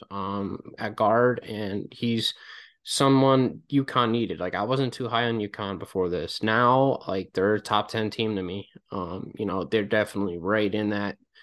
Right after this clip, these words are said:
conversation, and that was a, a move that they needed, and, uh, Danny Hurley's definitely going to just have another great offense this year,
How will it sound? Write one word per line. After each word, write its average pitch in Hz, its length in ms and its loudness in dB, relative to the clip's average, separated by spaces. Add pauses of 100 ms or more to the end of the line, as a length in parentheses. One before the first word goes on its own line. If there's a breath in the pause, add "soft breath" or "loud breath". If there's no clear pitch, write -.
(220 soft breath)
conversation, 101 960 -4
and 98 220 -6
that 113 120 -4
was 120 140 -2
a, 117 320 0
a 113 60 0
move 120 340 0
that 98 160 -2
they 104 160 -2
needed, 107 360 -2
and, 85 220 -8
uh, 92 240 -4 (800 loud breath)
Danny 127 260 6
Hurley's 113 500 4
definitely 101 380 0
going 95 360 -2
to 92 280 -4
just - 400 -8 (240 loud breath)
have 104 180 0
another 104 300 0
great 98 400 0
offense 85 540 -10
this - 220 -12
year, - 320 -12